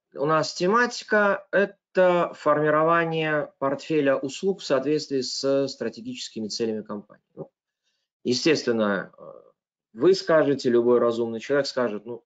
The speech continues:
как можно построить, разобраться с построением портфеля услуг за сорок пять минут?» Ну, наверное, как глобально мы эту цель, конечно, за сорок пять минут не достигнем, но, тем не менее,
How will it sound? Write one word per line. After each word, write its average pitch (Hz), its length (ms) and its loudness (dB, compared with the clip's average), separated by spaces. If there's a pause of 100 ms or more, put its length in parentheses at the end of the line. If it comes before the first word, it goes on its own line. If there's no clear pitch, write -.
как 107 200 -10
можно 98 260 -12
построить, 98 800 -6
разобраться 104 480 -2
с - 60 -8
построением 104 520 -4
портфеля 101 440 -6
услуг 143 260 -4
за 117 80 0
сорок 117 320 -4
пять 110 200 -4
минут?» 107 280 -10
Ну, - 180 -8
наверное, 151 540 0 (960)
как - 460 -4
глобально 139 640 4
мы 131 140 2
эту 127 200 2
цель, 127 260 0
конечно, 120 400 0
за 117 60 -6
сорок 127 300 -2
пять 127 160 0
минут 123 240 -8
не 135 140 -4
достигнем, 170 580 0
но, 196 120 2
тем 190 200 -2
не 170 120 -6
менее, 151 400 -4